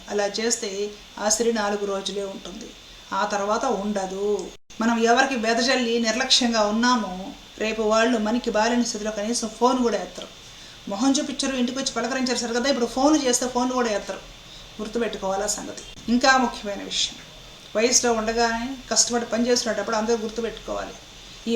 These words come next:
వయసు కానీ ఈ పటుత్వం కానీ భవిష్యత్తులో ఉండదు, ఎల్లకాలం ఉండదు. కాబట్టి చేసి సంపాదించుకున్న నాలుగు రూపాయలు వచ్చే రోజుల్లోనే కొంత రేపటికి పొదుపు చేసుకోవాలి. ఏవో ఇన్సూరెన్స్లు ఉన్నాయి, మ్యూచువల్ ఫండ్స్ లాంటి మార్గాలు ఉన్నాయి. అలాంటి వాటి అంటే పెడితే వాడు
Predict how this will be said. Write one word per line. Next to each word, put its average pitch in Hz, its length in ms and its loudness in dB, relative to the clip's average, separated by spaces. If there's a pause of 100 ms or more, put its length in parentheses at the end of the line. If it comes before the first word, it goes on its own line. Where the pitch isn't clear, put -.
వయసు 240 280 4 (100)
కానీ 220 240 2 (120)
ఈ 214 120 -4
పటుత్వం 226 480 -2
కానీ 208 240 0
భవిష్యత్తులో 214 440 0 (100)
ఉండదు, 190 240 -6 (100)
ఎల్లకాలం 214 420 -2 (120)
ఉండదు. 196 240 -6 (500)
కాబట్టి 240 260 2 (100)
చేసి 247 260 6 (100)
సంపాదించుకున్న 233 640 2
నాలుగు 202 200 0
రూపాయలు 233 340 0
వచ్చే 214 180 -2 (100)
రోజుల్లోనే 202 520 -2 (400)
కొంత 226 180 2 (120)
రేపటికి 233 440 -2
పొదుపు 202 280 -2
చేసుకోవాలి. 190 640 -4 (1700)
ఏవో 214 180 0
ఇన్సూరెన్స్లు 214 640 0
ఉన్నాయి, 208 340 -6 (280)
మ్యూచువల్ 226 360 -4
ఫండ్స్ 208 280 -2
లాంటి 196 220 -8
మార్గాలు 196 400 -4
ఉన్నాయి. 185 280 -8 (540)
అలాంటి 226 260 2
వాటి 214 260 0
అంటే 247 220 0
పెడితే 240 300 4
వాడు 247 300 4